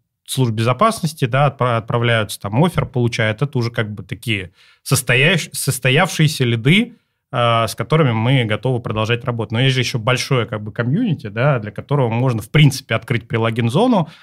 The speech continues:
авторизовать там пользователя, и вот оттуда можно уже как-то раскручивать тему, если как бы единой площадки, точки входа, да, там посмотреть как бы какие-то мероприятия, записаться на какой-то, там, не знаю, сейшн, пообщаться с рекрутером,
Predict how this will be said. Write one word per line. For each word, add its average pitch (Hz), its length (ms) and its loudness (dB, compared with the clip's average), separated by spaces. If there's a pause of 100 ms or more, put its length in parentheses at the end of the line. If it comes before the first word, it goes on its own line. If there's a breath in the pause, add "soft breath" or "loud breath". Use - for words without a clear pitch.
(220 loud breath)
авторизовать 127 720 2
там 107 200 0
пользователя, 143 580 2
и 131 160 0
вот 127 240 0
оттуда 175 500 2
можно 127 460 0
уже 117 240 0
как-то 123 320 -2
раскручивать 117 580 -4
тему, 190 400 0
если - 280 -10
как 110 200 -8
бы 110 80 -6
единой 127 400 4
площадки, 226 540 -2
точки - 320 -4
входа, - 480 -4 (440 soft breath)
да, 131 300 4
там - 220 -10
посмотреть 117 640 -4
как 104 180 -14
бы 117 520 -16 (540)
какие-то 156 300 0
мероприятия, 123 800 2
записаться 127 580 -2
на 117 120 2
какой-то, 120 440 -4
там, 110 240 -6
не 117 140 -2
знаю, 113 220 -2
сейшн, 107 540 -4 (140)
пообщаться 143 600 2
с - 120 -4
рекрутером, 107 640 -4